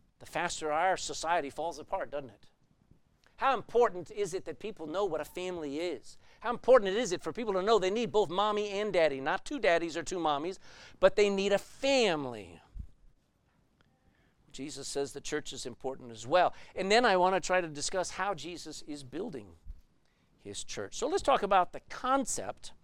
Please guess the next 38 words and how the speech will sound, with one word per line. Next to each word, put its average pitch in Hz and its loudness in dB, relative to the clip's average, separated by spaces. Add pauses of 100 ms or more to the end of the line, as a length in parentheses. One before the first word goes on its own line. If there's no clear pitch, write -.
(300)
this 147 -6
idea 156 2 (380)
of 180 4
the 170 -8
church. - -2 (1200)
Uh, 185 8
when 185 2
he 311 4
uses 269 2
the 214 0
word 165 0
church, - 0 (480)
he's 294 4
speaking 269 -2
about 214 0
something 233 0
called 202 4
an 165 2
assembled 277 4 (240)
group 240 2
of 175 2
born-again 208 4
believers 180 0
in 160 -6
Jesus. - -12
That 208 -10
word 226 2
assembled 196 -2
is, 135 -4 (100)
is 143 -4 (100)
paramount, 147 -2
is 131 -10
most 160 -2
important. 147 0 (240)
We'll 143 -8
talk - 4
about 175 4
it 160 -2